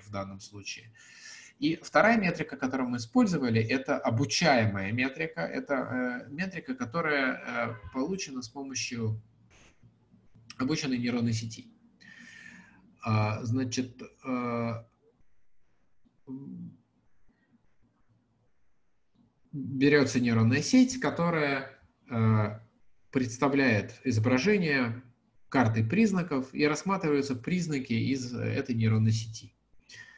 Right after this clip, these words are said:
которые, э, были подобраны под, под нек-, под данные, под данные. Э, интересно, что, вообще говоря, обе эти метрики, которые, э, работают на визуализациях,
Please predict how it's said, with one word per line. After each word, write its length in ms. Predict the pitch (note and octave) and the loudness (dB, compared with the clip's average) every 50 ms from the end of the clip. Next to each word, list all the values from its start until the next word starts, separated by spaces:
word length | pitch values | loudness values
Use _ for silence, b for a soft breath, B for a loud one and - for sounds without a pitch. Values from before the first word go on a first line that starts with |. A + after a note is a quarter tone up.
| B B B B B B _ _ - A2+ A2 | B B B B B B _ _ -20 -10 -6
которые, 580 | - A#2+ A#2+ C#3+ C#3 C3+ A#2+ A2+ G#2+ G#2+ - - _ _ _ _ | -4 -2 -2 0 2 2 4 4 2 0 -2 -6 _ _ _ _
э, 360 | G#2 G#2+ G#2 G2+ G2+ G2+ G#2 G2 F#2+ G#2+ | -4 -4 -2 -2 -4 -6 -8 -8 -10 -8
были 540 | A2 A2 B2 B2 A#2+ A2 G#2+ G#2 G#2 A2 A2 - _ _ _ _ _ _ - | -6 -4 -2 0 0 2 0 0 -2 -4 -8 -12 _ _ _ _ _ _ -2
подобраны 500 | A2+ A2+ A2+ A2+ A2 A2+ G#2+ G#2 G2+ G2 | 2 4 6 6 6 6 4 2 0 -2
под, 300 | - G2+ F#2+ - - - | -4 -6 -8 -8 -8 -8
под 160 | G#2 G#2 G#2 | -6 -4 -2
нек-, 300 | A2 A2+ A2 A2+ - - | 0 -2 -2 -2 -4 -4
под 120 | A2+ A2 | -2 0
данные, 460 | A2 A#2 A#2 A#2 A2+ A#2 A2+ A2 A2 - - _ _ _ _ _ _ _ _ | 0 0 0 0 0 0 0 -2 -4 -6 -12 _ _ _ _ _ _ _ _
под 220 | - D#3 C#3 B2 A#2 | -2 -2 0 0 2
данные. 480 | A#2 A2 G2 F2+ E2+ A2 - - - B B B B B B B B B B B B B B B B B _ | 2 2 2 0 -2 -6 -8 -8 -10 B B B B B B B B B B B B B B B B B _
Э, 460 | - A#2+ A2+ A2+ A2+ A2+ A2+ A2+ - - - _ _ _ _ _ _ _ _ - | -4 0 2 2 2 2 0 -2 -6 -12 -18 _ _ _ _ _ _ _ _ -6
интересно, 640 | C#3+ B2+ B2+ B2+ D#3+ F#3 B3 B3+ B3+ - - E3+ C#3+ | -4 -4 -2 0 0 2 4 2 2 2 0 -2 -2
что, 600 | - - - - _ - D#3+ D#3 D#3+ D#3 D3+ C3+ | -4 -6 -10 -10 _ -2 0 2 4 4 4 4
вообще 360 | B2+ C3 C3 C3 - - F#3 | 2 0 0 0 0 -2 -2
говоря, 340 | - C3+ C3 C3+ D3+ F#3 G3+ | 0 0 0 2 2 2 0
обе 400 | G3 - F3+ E3+ D#3+ - C3+ A#2 | 0 2 2 2 4 6 6 6
эти 160 | A2 A2 A2+ | 6 4 2
метрики, 540 | A#2 A2+ B2+ B2+ A2 A2+ - G2+ - - F#2+ F2+ | 2 2 2 2 2 0 -4 -6 -6 -8 -10 -6
которые, 760 | - A2+ A2 A2 A2+ A#2+ A2+ A2+ A2 A2 G#2+ G#2 G#2 G#2 G2+ | -2 -2 -2 0 0 2 4 4 6 6 6 4 4 2 0
э, 280 | G2+ G2+ A2 A2+ G#2+ | -2 -2 -2 -2 0
работают 460 | G#2 A2 A2+ A#2+ A#2+ A2 A2+ A2 A2 A2+ | 0 0 0 0 0 0 0 -2 -2 -2
на 40 | |
визуализациях, 960 | A2+ A2 A2 A2 A2 A#2+ B2+ C#3 C#3+ E3 A3 B3 B3 - - B2 A2 A2 - | -2 0 2 2 2 2 2 2 2 2 2 2 2 0 -2 -4 -4 -4 -8